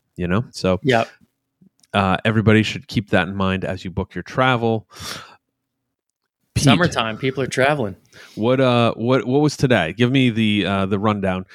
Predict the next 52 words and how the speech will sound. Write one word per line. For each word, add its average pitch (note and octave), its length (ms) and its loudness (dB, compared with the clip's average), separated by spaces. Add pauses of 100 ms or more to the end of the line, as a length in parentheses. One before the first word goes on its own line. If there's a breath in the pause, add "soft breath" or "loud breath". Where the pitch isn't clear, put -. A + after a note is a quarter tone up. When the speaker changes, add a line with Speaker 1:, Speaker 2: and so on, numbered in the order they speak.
(240 loud breath)
Speaker 1:
You G#2+ 100 -2
were G#2 120 2
busy A#2+ 640 0 (400)
getting G#2+ 240 -4
lots A2 280 0
of G#2+ 60 -12
stuff G#2+ 240 -2
together. G2 540 -2 (880 soft breath)
Speaker 2:
Yeah, D3+ 320 2
so, D#3+ 180 2
I D#3+ 120 2
mean, D#3+ 160 4
just, D#3+ 320 0
um, C3+ 580 0
you C#3+ 120 -2
know, B2 320 0 (540)
so C#3 160 2
I'm C3 100 2
a A#2 40 -4
freelance C#3 540 0
guy. B2+ 520 2
I G#2+ 320 0 (280)
have B2 220 -2
my A#2+ 120 2
own A#2 140 0
clients A2+ 420 0
and A2+ 80 -6
stuff, A2 320 0
so - 120 -6
I'm A2 80 -6
just A#2 140 -4
trying B2 200 -2
to G#2+ 60 -2
let A2+ 180 0
everybody A2 340 0
know G#2 260 2
that G2+ 120 -2
I'm G2+ 80 -4
not G2+ 160 0
gonna G#2 120 -10
be F#2 100 -6
available, C3+ 680 0 (260 loud breath)
Speaker 1:
Mm-hmm. G2 140 -8
Speaker 2:
um, G#2+ 260 -2
but A#2 100 0
also A#2 260 0
at A2 80 -6
the A2+ 60 -8
same A2 260 -2
time A2+ 300 -4
tying A#2 360 0
up A2+ 240 0